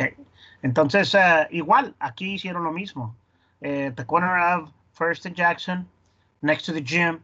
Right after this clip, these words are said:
inmediatamente va a haber el gym. Across from the library, inmediatamente va a haber el ba-, library,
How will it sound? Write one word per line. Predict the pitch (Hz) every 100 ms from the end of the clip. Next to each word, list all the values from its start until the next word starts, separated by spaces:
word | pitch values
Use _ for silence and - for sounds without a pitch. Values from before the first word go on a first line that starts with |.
| -
inmediatamente | 151 151 151 180 175 160
va | 165
a |
haber | 165 165
el | 135
gym. | 131 151 156 -
Across | 143 - 165 165
from | 180 175
the |
library, | 156 151 147 160 151
inmediatamente | 135 135 151 139
va | 156
a |
haber | 143 143
el | 139
ba-, | 123 135 131
library, | 131 139 131 127 135 131 143